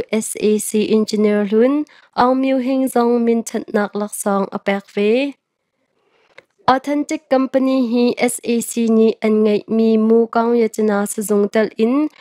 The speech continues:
project pol le rian chuan ding i tip mi pol chuan nak nol anga tu, Crony Company thar pakhat a si. Authentic Company ngai tu hi, Ong Miu Hing le anupi ni ni chun ha an si.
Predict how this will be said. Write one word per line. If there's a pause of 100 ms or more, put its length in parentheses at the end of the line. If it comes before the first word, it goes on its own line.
(240)
project
pol
le
rian
chuan
ding
i
tip
mi
pol
chuan
nak
nol
anga (120)
tu, (480)
Crony
Company
thar
pakhat
a
si. (1120)
Authentic
Company
ngai
tu
hi, (320)
Ong
Miu
Hing
le
anupi
ni
ni
chun
ha
an
si.